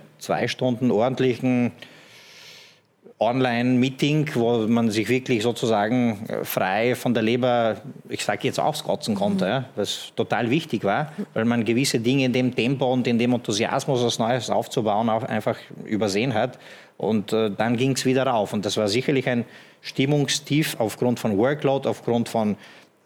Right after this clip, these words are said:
Speaker 1: mangelnden sozialen Kontakten, weil wir alle im Lockdown waren damals, aufgrund von Unsicherheit, vielleicht Angst. Also das war schon extrem wichtig, dieses Thema auch gut zu managen. Dann haben wir,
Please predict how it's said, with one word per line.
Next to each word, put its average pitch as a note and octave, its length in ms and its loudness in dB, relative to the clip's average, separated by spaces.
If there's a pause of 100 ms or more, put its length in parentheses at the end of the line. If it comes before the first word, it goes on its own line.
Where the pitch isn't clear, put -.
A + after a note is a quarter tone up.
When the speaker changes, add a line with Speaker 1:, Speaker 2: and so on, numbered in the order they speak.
Speaker 1:
mangelnden A#2 560 0
sozialen B2 500 -2
Kontakten, C3 760 0
weil A2 160 0
wir G#2 140 2
alle G#2 120 2
im G#2 80 2
Lockdown C3 380 0
waren A#2 220 2
damals, A#2 520 0
aufgrund A2+ 460 0
von A2+ 160 -2
Unsicherheit, B2 680 0
vielleicht G#2 400 -2
Angst. C3 420 -2 (420)
Also A#2+ 200 2 (260)
das B2 180 0
war C3+ 100 2
schon D3+ 680 2 (260)
extrem C3+ 560 -2
wichtig, D3+ 580 0 (180)
dieses C3+ 420 0
Thema B2+ 260 0
auch A#2+ 180 0
gut D3 160 -4
zu - 120 -2
managen. A#2 480 0
Dann G#2 160 -2
haben A2 160 0
wir, B2 260 2